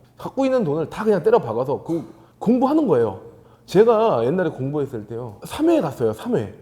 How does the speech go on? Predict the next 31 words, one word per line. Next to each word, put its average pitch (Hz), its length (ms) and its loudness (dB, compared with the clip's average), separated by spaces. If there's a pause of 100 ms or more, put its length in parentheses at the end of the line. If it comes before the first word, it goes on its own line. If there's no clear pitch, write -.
세 - 220 -6
번 330 180 2
교육을 135 260 0
받는 107 220 -4
시스템이었습니다. 101 680 -12 (300)
딱 - 220 -6
삼 294 180 -6
일 302 120 0
가서 175 220 4
교육을 113 300 -4
받고 185 540 -4 (180)
제가 123 160 -6
그 117 60 -6
당시에 110 320 -6
돈으로 107 260 -8
천육백오십만 240 880 -10
원 - 40 -20 (180)
썼어요. 143 460 -4 (440)
삼 285 220 -2
일 285 280 -2
동안 196 340 2
천육백오십만 131 960 -2
원. 104 120 -6
시간당 240 640 -2
제가 135 220 2 (220)
<laughs> - 200 -20
금액을 214 380 6
따지니까 185 560 2
엄청나게 247 640 -2
비용이 147 220 -6
높습니다. 135 500 -8